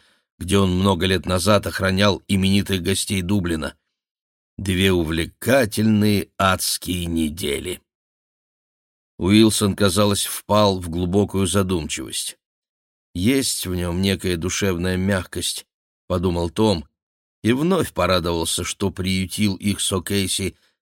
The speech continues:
ненастной ночью в долке. «Я мечтал когда-то стать священником», произнёс Уилсон с торжественностью, что казалось лишь отголоском былой мечты.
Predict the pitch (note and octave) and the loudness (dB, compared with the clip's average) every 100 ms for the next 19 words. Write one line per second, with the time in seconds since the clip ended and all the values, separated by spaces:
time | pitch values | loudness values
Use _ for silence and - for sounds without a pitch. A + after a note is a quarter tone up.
0 | - G2+ G#2 G2 F#2 F2+ F#2 F#2+ F2+ - | -2 2 4 4 2 -2 -2 -2 -4 -6
1 | F2 E2+ E2 F#2+ E2+ - E2+ _ _ _ | -6 -4 0 0 0 -6 -14 _ _ _
2 | _ _ _ _ _ _ _ _ - D#2+ | _ _ _ _ _ _ _ _ -10 -6
3 | C#2+ A2 A2+ A2 A2+ - - F2 G#2 G#2+ | 0 4 6 6 4 0 -4 2 4 6
4 | G#2+ - G2+ D#2+ D2 G#2 - F#2+ - - | 4 4 0 0 2 2 2 0 -2 -2
5 | F#2+ - - E2+ F#2+ - - - E2+ F2+ | -2 -2 -4 -4 -4 -4 -8 -6 -2 -2
6 | D#2+ D#2 C#2+ C#2+ C2 - _ _ _ _ | -2 -6 -6 -6 -8 -10 _ _ _ _
7 | - F2 F2 D2 F#2 - F#2 F#2 F#2+ - | -8 -6 -4 -2 -2 -2 -2 0 0 -2
8 | E2+ D#2+ - D2+ C#2 F#2 G#2 - F2 D#2 | -4 -6 -6 -8 -4 0 0 -2 -6 -6
9 | - D2 - _ _ _ _ - F2+ F2+ | -6 -8 -12 _ _ _ _ -8 -6 -4
10 | E2+ F#2 F2 - F#2+ - - _ - D#2 | -2 0 -2 -2 -4 -6 -10 _ -6 -2
11 | E2 F2+ G2+ F2+ - F#2 D#2+ E2 E2+ D2+ | -2 2 2 0 -2 -4 -2 -2 -2 -2
12 | D#2 - - E2 C#2+ | -6 -6 -6 -8 -8